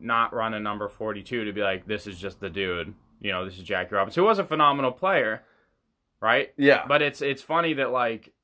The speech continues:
Speaker 1: they didn't run a number seven for Mickey Mantle, even though it's not like he, like, died young or had, like, some sort of a tragic death.
Speaker 2: It
Speaker 1: There's
Speaker 2: just seems like not,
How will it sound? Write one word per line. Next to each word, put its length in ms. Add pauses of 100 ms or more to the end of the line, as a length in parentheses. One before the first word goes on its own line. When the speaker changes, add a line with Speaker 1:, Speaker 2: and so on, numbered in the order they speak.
(180)
Speaker 1:
they 120
didn't 240
run 160
a 60
number 200
seven 480
for 140
Mickey 260
Mantle, 460
even 160
though 100
it's 100
not 60
like 100
he, 80
like, 200
died 340
young 340
or 80
had, 120
like, 120
some 140
sort 180
of 60
a 60
tragic 420
death. 140
Speaker 2:
It 60
Speaker 1:
There's 160
Speaker 2:
just 60
seems 240
like 200
not, 420